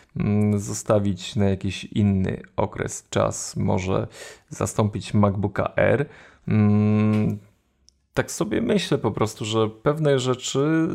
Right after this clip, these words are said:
są tutaj robione tak na siłę i albo nie było pomysłu na wykorzystanie, y, technologii, która przecież jest, a z drugiej strony, czy przypadkiem nie jest to jakiś też skok na naszą kasę?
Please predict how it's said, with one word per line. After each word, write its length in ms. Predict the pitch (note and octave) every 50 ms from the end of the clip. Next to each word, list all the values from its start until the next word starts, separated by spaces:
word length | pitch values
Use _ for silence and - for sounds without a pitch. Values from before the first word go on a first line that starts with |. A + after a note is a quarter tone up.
| E3+
są 460 | D3 - - - - C#3 C3+ C3+ C3+ C3
tutaj 440 | - C#3 C3+ - C3 C3 C3 C3
robione 520 | B2+ B2+ A#2+ A#2 B2 B2 A#2+ A#2+ A#2+ A#2+ A#2
tak 340 | A#2 - A#2+ A#2 - - B2
na 120 | A#2 A2+
siłę 460 | A2 - - C3 B2+ A#2 A2 G#2 - - -
i 280 | - A2 G#2+ G#2 G#2+ G#2+ - - - - - -
albo 280 | - - A#2+ C3+ D#3+ E3
nie 120 | D#3+ D#3
było 200 | D3 D3 C#3+ C3+
pomysłu 420 | - C3 A#2+ A#2 A#2 A#2 - A#2 A2+
na 100 | A2+ G#2
wykorzystanie, 960 | G#2 G#2 - - G#2 G2+ G#2 G#2 - - G#2 G#2 G2 G2 G2 G2 G2 G2 G2+ - - _ _ _ _ - - -
y, 400 | - - - - - G#2 G2 - - _ _ _ _ _ -
technologii, 640 | - A2 - - - A2 G#2+ G2+ G2 - G2+ G2 G#2
która 440 | - - - A#2+ A2 G#2+ G2+ G2+ A2 - _
przecież 440 | - - - - - A#2 A2 - -
jest, 440 | - G2+ G2+ A#2 C3+ - - - - - - - - - - - _ - -
a 240 | - - G#2 G2+ G#2
z 160 | G#2 G#2+ G#2+
drugiej 300 | A2 A2 B2+ C3+ C#3+ C3+
strony, 460 | C3 - - A#2 A2+ G#2+ G#2 A2 A#2+
czy 400 | A#2 - - A#2 A2 A2 A2 G#2+ A2
przypadkiem 580 | - - - - A2+ A2+ - - - A2+ G#2+ G#2+
nie 80 | G#2+
jest 220 | G#2+ G#2 G#2 - -
to 80 | G#2+
jakiś 320 | G#2 G2+ G2 - G#2+ G2+ -
też 340 | - G#2+ G2 - - - -
skok 360 | - - - - - - -
na 80 | G#2
naszą 320 | G#2 G#2 A2 - - D#3 E3+
kasę? 380 | - - A2+ - - - -